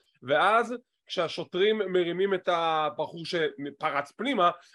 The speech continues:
זה דקסטר לומאס, והפרשנים כזה זורקים כזה, "רגע, זה, זה ד-, זה דקסטר לומאס?" הם אומרים את זה ממש, ממש ב-, כזה בלחשושים, כי הם לא יודעים אם אמורים להגיד משהו,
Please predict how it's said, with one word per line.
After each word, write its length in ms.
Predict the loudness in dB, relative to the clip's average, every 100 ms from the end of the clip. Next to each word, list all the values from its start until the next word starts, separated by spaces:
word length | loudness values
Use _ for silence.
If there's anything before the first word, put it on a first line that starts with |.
| _
זה 140 | -4
דקסטר 360 | -2 -2 0 2
לומאס, 340 | 4 4 2
והפרשנים 460 | 0 -2 -2 -2 0
כזה 220 | -2 -4
זורקים 340 | -8 -6 -4
כזה, 180 | -4 -4 -8 _ _
"רגע, 160 | -4 -4 _ _
זה, 160 | -16 -10
זה 140 | -8
ד-, 220 | -2 -2 -4
זה 160 | -12 -8
דקסטר 440 | -4 -6 -4 -4
לומאס?" 640 | -2 -2 0 0 -2 -20 _ _ _
הם 120 | -2 2
אומרים 200 | 2 0
את 60 |
זה 60 | 0
ממש, 540 | 0 0 -2 -2 -2
ממש 220 | 0 0
ב-, 340 | 0 0 0 -2 -6 _ _ -8
כזה 160 | -4
בלחשושים, 760 | -2 -4 -6 -10 -6 -4 -2 -4 -8 _
כי 100 | -2
הם 100 | 2
לא 80 | 4
יודעים 240 | 4 4
אם 60 | 2
אמורים 340 | 0 0 0
להגיד 300 | 0 0 -2 -2
משהו, 380 | -2 -2 -10